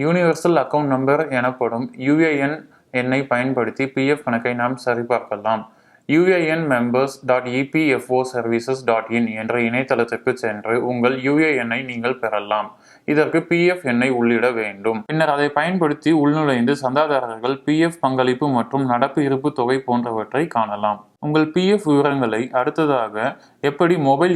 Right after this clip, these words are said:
எண்ணில் பெறுவது என்பதை பற்றி நாம் பார்ப்போம். இணையதளம் பயன்படுத்தி பார்க்கக்கூடிய இந்த முறையில் உங்கள் பி எஃப் பகுதியை தேர்வு செய்து பின்னர் உங்கள் பி எஃப் எண்ணை உள்ளிட வேண்டும். பின்னர் உங்கள் மொபைல் எண்ணை உள்ளிடுவதன்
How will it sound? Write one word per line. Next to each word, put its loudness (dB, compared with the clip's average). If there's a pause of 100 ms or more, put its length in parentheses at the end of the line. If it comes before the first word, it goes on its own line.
எண்ணில் 0
பெறுவது 0
என்பதை 0
பற்றி -2
நாம் -2
பார்ப்போம். -2 (580)
இணையதளம் 0
பயன்படுத்தி 0 (100)
பார்க்கக்கூடிய 0 (120)
இந்த 2
முறையில் -2
உங்கள் 0 (100)
பி 0 (100)
எஃப் -2
பகுதியை 0 (140)
தேர்வு 0
செய்து -2 (120)
பின்னர் 2
உங்கள் 0
பி -2 (120)
எஃப் -4
எண்ணை 0
உள்ளிட 2 (100)
வேண்டும். -4 (420)
பின்னர் 2
உங்கள் 0
மொபைல் 2
எண்ணை -2
உள்ளிடுவதன் 2